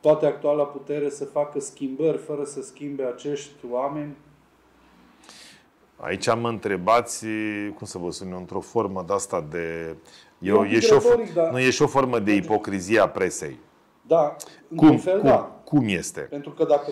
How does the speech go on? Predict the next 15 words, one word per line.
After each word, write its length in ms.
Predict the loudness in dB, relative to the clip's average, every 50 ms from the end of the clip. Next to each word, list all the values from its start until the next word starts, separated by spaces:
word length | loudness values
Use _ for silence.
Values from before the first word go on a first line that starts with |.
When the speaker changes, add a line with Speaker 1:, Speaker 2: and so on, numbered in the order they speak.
| -12 -10
Speaker 1:
puneți 320 | -10 -10 -10 -10 -10 -10
un 140 | -12 -12 -8 -6
penelist 580 | -6 -6 -6 -6 -8 -10 -8 -10 -10 -10 -12 -18 -20 _ _ _ _ _ _ _ _ -4
Speaker 2:
Cum 220 | 0 0 2 2
e, 40 | 4
Speaker 1:
se 160 | 2 2 2
Speaker 2:
care 280 | 2 2 4 4 6 4
este 280 | 2 2 0 -2 -4
forma 840 | -4 -4 -2 2 2 2 2 2 0 0 0 0 -2 -2 -4 -6 -10 -12 -8
de 80 | -6 -4
ipocrizie? 600 | -4 -4 -6 -8 -10 -10 -10 -10 -12 -10 -8 -8
Trebuie 200 | -8 -6 -6 -4
să 80 | -2 -2
discutăm 420 | -2 -2 -6 -8 -6 -6 -6 -4
deschis. 520 | -4 -6 -6 -8 -10 -12 -12 -12 -12 -16